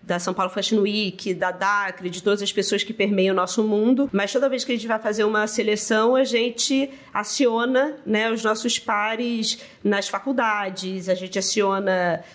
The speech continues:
é, né, pessoas que trabalham com design de outras áreas, né, mas que podem conhecer alguém, jornalistas, a gente vai acionando outros criadores, né? Sempre quando a gente gira um Estufa,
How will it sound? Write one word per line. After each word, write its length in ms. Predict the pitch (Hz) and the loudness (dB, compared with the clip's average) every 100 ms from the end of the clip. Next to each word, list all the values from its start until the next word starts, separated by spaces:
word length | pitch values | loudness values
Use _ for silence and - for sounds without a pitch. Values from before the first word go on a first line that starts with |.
| - | -8
é, 680 | - 185 185 180 170 165 170 165 - - | 2 4 6 6 4 2 0 -2 -12 -6
né, 160 | 208 247 | 0 0
pessoas 380 | 247 233 254 240 | 2 2 2 0
que 80 | 247 | -2
trabalham 320 | 240 220 220 | -2 -2 -2
com 100 | 233 | -4
design 560 | 202 208 220 214 220 | -2 -2 0 -2 -4
de 160 | 208 220 | -2 2
outras 560 | 214 254 254 226 208 196 | 2 2 0 0 0 0
áreas, 680 | 196 190 185 185 190 - - | -2 -2 -4 -4 -4 -8 -2
né, 180 | 196 214 | 0 2
mas 160 | 185 | 0
que 100 | - | -2
podem 280 | - 202 190 | 0 0 0
conhecer 380 | 190 196 185 208 | -2 0 0 2
alguém, 600 | 190 190 190 190 185 180 180 - - | 0 0 -2 2 2 0 -6 -14 -4
jornalistas, 1200 | 226 240 226 233 220 226 208 - - 202 190 190 | -2 0 0 -2 -2 0 0 0 0 2 2 0
a 60 | |
gente 200 | 190 226 | -2 0
vai 220 | 262 247 285 | 0 0 -2
acionando 500 | 320 311 269 240 269 - - 220 | -2 0 2 2 0 -8 -4 0
outros 400 | 277 294 233 - | 0 0 -2 0
criadores, 760 | 226 214 190 202 202 190 185 | 2 0 2 0 0 0 0
né? 120 | 208 | -2
Sempre 220 | 202 240 | 0 -2
quando 120 | 233 233 | 0 0
a 80 | |
gente 240 | 233 233 208 | 0 -2 -2
gira 420 | 185 208 254 240 | 0 2 4 4
um 80 | 202 | 2
Estufa, 680 | 196 - 254 269 - 190 | 0 2 4 4 2 0